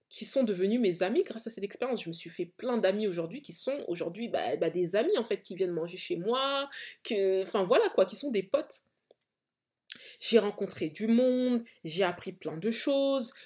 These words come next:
euh, sur le terrain, au niveau de la logistique, au niveau du transport, au niveau des colis, et cetera. Ça a été une expérience extrêmement riche.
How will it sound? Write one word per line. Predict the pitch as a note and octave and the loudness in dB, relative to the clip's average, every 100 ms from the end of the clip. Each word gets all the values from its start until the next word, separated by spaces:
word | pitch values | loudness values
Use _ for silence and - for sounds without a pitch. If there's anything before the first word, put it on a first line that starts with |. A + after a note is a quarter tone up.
| - - | -16 -4
euh, | E3+ | -2
sur | E3+ F3 | 0 0
le | E3+ E3+ | 0 0
terrain, | C4 B3 C4+ C4 | 0 2 2 2
au | A3+ | 2
niveau | E3+ E3+ | 0 -2
de | D#3 | -2
la | C#3+ | -2
logistique, | D#3+ E3 A#3+ - - B3+ B3+ A#3 | -2 -4 -4 -4 -4 -2 -2 -2
au | |
niveau | F3 E3 D#3 | -2 -2 -6
du | - - | -8 -12
transport, | - B3 - C#4 B3+ C4 | -6 -2 2 4 4 4
au | G3 | 2
niveau | E3+ D#3+ D#3 | 0 -4 -6
des | D#3 - | -6 -2
colis, | - C4+ B3+ C#4 B3+ | 2 2 2 2 4
et | F#3 | 2
cetera. | A3+ B3 A#3 | 0 -4 -4
Ça | - | -4
a | D#3+ | -6
été | F3+ | -6
une | E3+ | -8
expérience | E3 - F#3 - | -8 -8 -8 -6
extrêmement | F3 - F3 E3 D3+ C#3+ | -10 -6 -4 -4 -6 -6
riche. | - F4 - - | 0 2 2 -2